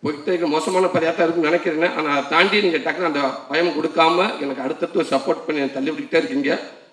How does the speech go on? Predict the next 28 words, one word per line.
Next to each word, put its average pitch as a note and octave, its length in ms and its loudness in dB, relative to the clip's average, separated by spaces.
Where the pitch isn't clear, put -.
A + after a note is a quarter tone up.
ஒருவேளை C#3+ 360 0
அந்த G3+ 180 2
ஸ்ட்ரீட் - 380 -4
லைட்ல G3 420 -4
திரும்பி G3+ 380 0
பார்த்து F3+ 400 0
அங்கிட்டு D#3 280 -4
எவன் E3+ 240 -2
ஆளு F#3 300 2
இல்ல, G3+ 520 4
அங்க E3 200 2
லைட் E3+ 280 0
கிட்ட F#3+ 200 2
ஆஃப் E3 300 2
ஆயிருச்சுனால் F#3+ 640 4
திரும்பி F3 320 0
திட்டு - 300 -6
திட்டு F3 360 0
திட்டு G#3 360 2
திட்டுன்னு G3 560 6
ஓடியாருங்கண்ணே. F3 520 6
அந்த C3+ 140 0
பைபாஸ்ல E3 760 2
எஸ் D3+ 380 -2
கேன்னு G3 140 6
ஒரு F3 180 6
டிராவல்ஸ் E3 360 4
வரும்ண்ணே, D3 400 2